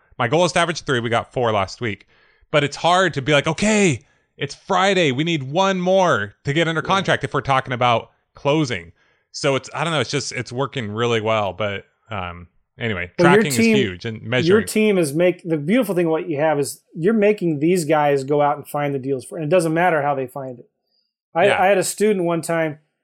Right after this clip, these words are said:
Speaker 2: who was living in San Francisco and very competitive market. He's wholesaling twenty properties a month in San Francisco. Now, how on
Speaker 1: Wow.
Speaker 2: earth could you be doing that? It's real simple.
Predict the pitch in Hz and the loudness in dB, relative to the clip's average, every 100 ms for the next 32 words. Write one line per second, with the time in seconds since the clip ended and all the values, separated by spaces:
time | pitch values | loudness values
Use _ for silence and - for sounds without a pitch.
0 | _ _ 156 160 143 - _ _ _ 185 | _ _ -2 0 -2 -8 _ _ _ 0
1 | 165 190 175 156 175 156 151 - 180 175 | 0 2 0 0 -2 -2 -4 -4 -4 -4
2 | 151 139 _ _ _ _ _ _ _ _ | -8 -14 _ _ _ _ _ _ _ _
3 | 165 156 151 202 214 170 180 170 151 156 | -2 0 4 4 4 2 2 2 0 0
4 | 170 165 - _ - _ _ _ - - | -2 -4 -14 _ -20 _ _ _ -20 -6
5 | 226 214 - 214 208 190 165 - 190 185 | -4 -2 -2 -2 0 -2 -4 -6 -6 -6
6 | 185 180 165 160 147 143 165 190 143 _ | -2 -4 -2 -2 -2 -2 0 0 -2 _
7 | _ 147 - 156 139 139 - 135 - 131 | _ -12 -6 -6 -6 -10 -10 -12 -12 -12
8 | 139 180 151 - _ _ 240 254 208 220 | -2 0 0 -8 _ _ -2 0 2 2
9 | 196 - 156 160 139 160 156 151 139 127 | 0 -2 -4 -4 -2 -2 0 -2 -4 -8
10 | - _ _ _ _ _ 180 170 190 180 | -12 _ _ _ _ _ -6 -2 -2 0
11 | 214 214 135 | 0 -2 -6